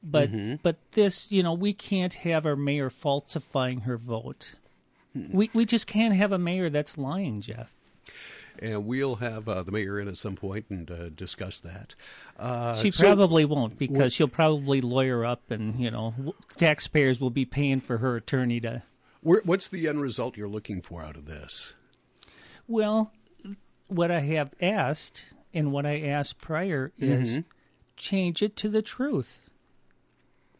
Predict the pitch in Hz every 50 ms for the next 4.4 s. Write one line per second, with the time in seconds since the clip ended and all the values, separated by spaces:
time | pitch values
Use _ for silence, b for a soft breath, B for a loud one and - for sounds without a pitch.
0 | - - 214 220 226 226 233 196 - - 254 285 269 - 226 180 - - 233 233
1 | 208 165 165 175 190 208 202 156 120 117 113 110 117 117 - - _ - 151 135
2 | 135 131 - _ _ _ _ _ _ _ _ _ _ _ _ _ _ _ _ _
3 | _ _ - - - 180 - - - - 190 196 151 117 - 104 98 113 113 -
4 | 139 131 95 95 101 95 107